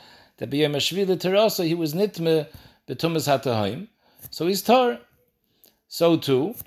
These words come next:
an, uh, Oisa Pesach, that he was Nitme B'Meis, and he was Matar himself, and B'Yom HaShvi L'Terasa, he,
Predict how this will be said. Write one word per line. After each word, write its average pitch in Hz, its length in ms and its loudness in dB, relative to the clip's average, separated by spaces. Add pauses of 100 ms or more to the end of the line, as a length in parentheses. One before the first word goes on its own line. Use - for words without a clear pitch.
(500)
an, 127 200 -2
uh, 123 460 6
Oisa 139 320 -2
Pesach, 165 460 4 (680)
that 123 540 0 (460)
he 131 180 -8
was 131 160 -4
Nitme 180 320 -2
B'Meis, 139 680 -4
and 135 120 -4
he 135 40 -2
was 131 140 -2
Matar 135 360 2
himself, 123 440 -2
and 131 80 -6
B'Yom 151 220 0
HaShvi 180 300 -2
L'Terasa, 151 840 2
he, 123 220 -4